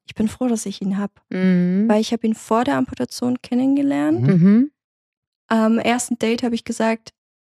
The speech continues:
Speaker 1: „Ich lass mir mein Bein amputieren.“
Speaker 3: Oh.
Speaker 2: Und er ist nicht weggelaufen,
Speaker 1: Nein, er
Speaker 2: offensichtlich.
Speaker 1: ist nicht, <laughs> ist noch da.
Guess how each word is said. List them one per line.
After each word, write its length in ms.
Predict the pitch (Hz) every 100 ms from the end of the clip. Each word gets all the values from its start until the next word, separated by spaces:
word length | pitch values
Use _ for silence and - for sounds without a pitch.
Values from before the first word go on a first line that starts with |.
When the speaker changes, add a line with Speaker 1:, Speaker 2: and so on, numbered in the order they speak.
| _ _ _
Speaker 1:
„Ich 120 | -
lass 160 | 202 220
mir 100 | 220
mein 180 | 220 214
Bein 200 | 226 240
amputieren.“ 640 | 254 269 277 - 294 320 - - - - -
Speaker 3:
Oh. 120 | 120 - _ 320 - -
Speaker 2:
Und 80 | 240
er 100 | 240
ist 100 | 247
nicht 140 | 294
weggelaufen, 520 | 294 294 269 254 269 254
Speaker 1:
Nein, 420 | 359 330 311 330
er 100 | 330
Speaker 2:
offensichtlich. 0 |
Speaker 1:
ist 120 | -
nicht, 180 | 392 494
<laughs> 580 | 294 453 415 170 - -
ist 160 | 339
noch 140 | 349 -
da. 320 | 302 269